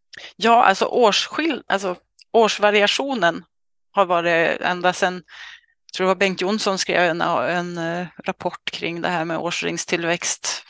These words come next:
någon gång på femtio, sextiotalet, tror jag, som var bra, som, som illustrerar just att det är väldigt, väldigt stora variationer mellan år. Ehm, och det är ju också korrelerat ett år med nästa år.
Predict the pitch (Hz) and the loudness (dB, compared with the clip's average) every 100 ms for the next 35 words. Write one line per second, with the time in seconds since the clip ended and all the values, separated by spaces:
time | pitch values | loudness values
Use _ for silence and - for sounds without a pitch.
0 | - _ _ _ _ 180 180 165 - - | -20 _ _ _ _ -16 -16 -14 -16 -12
1 | 208 151 - - 180 - 180 - 240 202 | -12 -12 -12 -10 -8 -8 -10 -6 -4 -4
2 | 185 - - - - - - - - 175 | -6 -6 -4 -4 -6 -6 -6 -4 -2 -2
3 | - - 175 175 170 - - - - - | -4 -6 -6 -8 -12 -16 -18 -20 -12 -6
4 | 180 175 175 - 190 180 160 151 - 165 | -4 -2 -2 2 4 6 4 2 -2 -4
5 | - 156 185 170 175 - - 156 - - | -4 -4 0 0 0 -2 -4 -4 -8 -8
6 | 165 156 156 156 151 - 175 151 147 143 | -4 0 0 0 0 -2 -4 -2 0 -2
7 | 160 - 160 156 151 - 175 151 143 156 | -4 -8 -4 0 0 0 -2 2 2 0
8 | - _ _ - 175 170 165 165 165 175 | -10 _ _ -16 -12 -10 -8 -10 -8 -6
9 | 170 175 - 170 180 175 - 180 - 175 | -4 -4 -2 0 0 -2 -4 -6 -4 0
10 | 175 196 170 151 - 185 - 175 165 165 | 4 6 6 2 -2 -6 -4 -4 -2 -2
11 | 160 165 165 - 220 190 160 160 | 0 -2 -2 0 2 2 0 -2